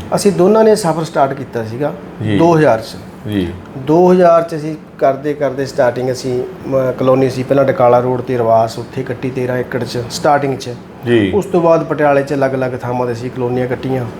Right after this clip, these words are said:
Speaker 2: ਜੀ।
Speaker 1: ਤੇ ਕੁਛ ਅਸੀਂ ਦੋ ਜਗ੍ਹਾ ਥਾਵਾਂ ਸਰਕਾਰ ਤੋਂ ਲਈਆਂ, ਅਮ, ਪ੍ਰਾਪਰਟੀਆਂ ਕਾਫੀ ਮਹਿੰਗੀਆਂ।
Speaker 2: ਜੀ।
Speaker 1: ਤਾਂ ਫਿਰ ਕੁਛ ਡਿਸਪਿਊਟ ਹੋ ਗਏ, ਜਿਹੜੇ ਸਰ-, ਅਸੀਂ ਸਰਕਾਰੀ ਪ੍ਰਾਪਰਟੀਆਂ ਖਰੀਦੀਆਂ ਸੀਗੀਆਂ।
Speaker 2: ਅੱਛਾ,
Speaker 1: ਕੁਛ
Speaker 2: ਉਹ
Speaker 1: issue
Speaker 2: ਪਈਆਂ ਰਹੀਆਂ ਪ੍ਰਾਪਰਟੀਆਂ।
Speaker 1: ਪਈਆਂ ਰਹੀਆਂ, ਕੁਛ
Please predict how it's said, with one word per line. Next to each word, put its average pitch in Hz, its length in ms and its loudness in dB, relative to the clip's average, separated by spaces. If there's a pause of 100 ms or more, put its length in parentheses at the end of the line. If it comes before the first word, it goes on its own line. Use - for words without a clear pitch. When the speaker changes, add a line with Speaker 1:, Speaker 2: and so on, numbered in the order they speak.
(240)
Speaker 2:
ਜੀ। 101 280 4 (380)
Speaker 1:
ਤੇ 151 260 4 (100)
ਕੁਛ 180 240 2
ਅਸੀਂ 165 180 0
ਦੋ 151 260 4
ਜਗ੍ਹਾ 151 500 2 (220)
ਥਾਵਾਂ 139 380 4
ਸਰਕਾਰ 135 440 4
ਤੋਂ 139 340 2
ਲਈਆਂ, 127 460 -2
ਅਮ, 131 800 -4 (140)
ਪ੍ਰਾਪਰਟੀਆਂ 135 520 2
ਕਾਫੀ 147 320 2
ਮਹਿੰਗੀਆਂ। 147 440 4 (360)
Speaker 2:
ਜੀ। 110 280 2 (160)
Speaker 1:
ਤਾਂ 180 160 4
ਫਿਰ 185 260 2
ਕੁਛ 190 280 0
ਡਿਸਪਿਊਟ 180 640 4
ਹੋ 165 180 4
ਗਏ, 160 240 4 (140)
ਜਿਹੜੇ 160 260 -2
ਸਰ-, 156 160 -2
ਅਸੀਂ 151 120 2
ਸਰਕਾਰੀ 139 420 0
ਪ੍ਰਾਪਰਟੀਆਂ 135 340 0
ਖਰੀਦੀਆਂ 127 360 -2
ਸੀਗੀਆਂ। 127 300 -2
Speaker 2:
ਅੱਛਾ, 110 260 -8
Speaker 1:
ਕੁਛ 110 80 2
Speaker 2:
ਉਹ 123 80 6
Speaker 1:
issue 147 160 4
Speaker 2:
ਪਈਆਂ 123 280 4
ਰਹੀਆਂ 107 260 0
ਪ੍ਰਾਪਰਟੀਆਂ। 175 380 4
Speaker 1:
ਪਈਆਂ 160 160 4
ਰਹੀਆਂ, 151 320 2
ਕੁਛ 147 180 -4